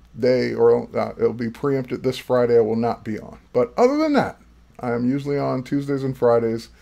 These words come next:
ten A M till noon, and this is once again wrapping up the Lightroom learning stream,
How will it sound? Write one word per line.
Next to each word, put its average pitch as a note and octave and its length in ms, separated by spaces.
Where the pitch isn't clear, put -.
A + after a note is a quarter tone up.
ten F#3 160
A F#3 180
M E3+ 80
till D#3+ 140
noon, C3+ 500
and B2+ 160
this C3+ 180
is C3 200
once C#3 240
again C3 420
wrapping B2+ 400
up B2 260
the B2 280
Lightroom B2+ 880
learning A#2+ 640
stream, A2 640